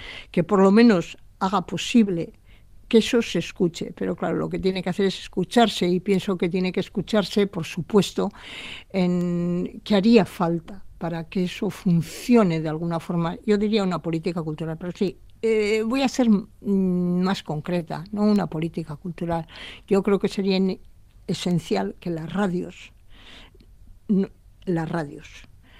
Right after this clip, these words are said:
eh, vamos a ver, eh, las televisiones, eh, las escuelas, los conservatorios, las asociaciones de cultura que en nuestro país estoy viendo en este momento están organizando cosas en torno a Miquel.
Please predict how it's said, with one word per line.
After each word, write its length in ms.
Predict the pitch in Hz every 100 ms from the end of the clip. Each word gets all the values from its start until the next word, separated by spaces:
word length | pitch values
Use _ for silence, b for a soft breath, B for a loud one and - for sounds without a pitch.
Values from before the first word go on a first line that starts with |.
| b b -
eh, 40 |
vamos 380 | 170 175 185 175
a 80 | -
ver, 260 | 165 220 - - 247
eh, 160 | 214
las 200 | 170 160 -
televisiones, 880 | 135 135 - 165 165 - - - - b b b b b - -
eh, 260 | 185 170 175
las 300 | 165 165 -
escuelas, 1000 | - - - 196 175 160 175 - - - - - -
los 220 | 190 -
conservatorios, 1120 | 175 175 - 165 160 - 196 180 214 - - - b b b
las 260 | 190 - 220
asociaciones 920 | - - - 247 247 302 302 302 -
de 100 | 185
cultura 560 | - 175 160 262 254 196
que 120 | 208
en 100 | 196
nuestro 260 | 208 - 214
país 280 | 240 247
estoy 300 | 254 - 262 233
viendo 560 | 240 254 269 277 285
en 160 | 302 220
este 300 | 269 - 285
momento 560 | 277 240 254 254 254 233
están 340 | - 240 247
organizando 720 | 254 226 214 202 226 220 220
cosas 380 | - 214 190 233
en 160 | 214 196
torno 340 | 202 202 214
a 60 | 202
Miquel. 420 | 202 208 233